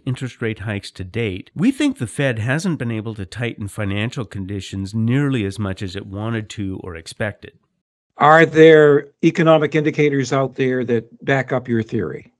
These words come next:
Speaker 1: Yes. One example we cite in our written report is the way that the Fed has been forced to keep hiking interest rates even with market volatility high. Now, traditionally, the Fed has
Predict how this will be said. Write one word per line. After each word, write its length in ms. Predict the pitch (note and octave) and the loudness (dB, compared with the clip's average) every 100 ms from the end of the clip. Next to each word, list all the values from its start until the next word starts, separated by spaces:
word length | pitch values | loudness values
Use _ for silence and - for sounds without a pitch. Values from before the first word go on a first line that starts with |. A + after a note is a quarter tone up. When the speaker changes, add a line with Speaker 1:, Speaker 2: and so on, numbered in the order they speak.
| _ _ - | _ _ -8
Speaker 1:
Yes. 540 | E3+ C4 E2 - - - | 0 0 0 -8 -14 -6
One 320 | C#3 E3 C#4+ | 0 2 4
example 520 | A#3 C3 A#2 A2+ A2 | 2 0 -2 -2 -6
we 140 | G#2+ | -6
cite 380 | G#2+ C3 A#2+ A2 | -6 -4 -4 -4
in 140 | A#2 G2 | -6 -6
our 240 | F#2 F2+ | -6 -6
written 380 | G2+ D#3+ F3 A2+ | -4 -4 -4 -4
report 580 | G2 _ G2+ F2+ F2+ _ | -6 _ -8 -6 -8 _
is 240 | A#2+ A2+ G2+ | -8 -8 -8
the 100 | A#2+ | -6
way 280 | C#3 E3 | -4 -4
that 200 | D3 B2+ | -4 -8
the 80 | A2 | -10
Fed 300 | - E3 E3+ | -10 -8 -8
has 120 | D3+ | -10
been 260 | B2 B2 G#2+ | -8 -6 -8
forced 380 | - B2 B2 - | -8 -8 -8 -10
to 40 | G#2+ | -14
keep 300 | - A2 - | -10 -10 -8
hiking 440 | G#2+ B2 A#2 G2+ | -8 -8 -6 -6
interest 420 | A2 A#2 A#2 - | -6 -6 -10 -8
rates 340 | F#2+ G2 - - | -8 -8 -12 -6
even 380 | E3 F3 F#3 C3 | 0 0 2 0
with 200 | A#2 - | -2 -6
market 460 | G#2+ A2+ A2+ A#2+ A2 | -4 -2 -2 -6 -8
volatility 680 | G2 F#2+ G2 A2+ F#2 D#2 E2+ | -10 -10 -10 -8 -8 -10 -12
high. 500 | C3+ B2 E2+ - - | -6 -4 -6 -12 -10
Now, 180 | G#2+ G#2 | -6 -4
traditionally, 680 | - A#2+ A3 E3+ A2+ G2+ G2 | -2 0 0 0 -4 -4 -6
the 140 | G2 | -8
Fed 300 | - D#3+ D#3 | -6 -4 -4
has 280 | G#2+ F#2+ | -6 -8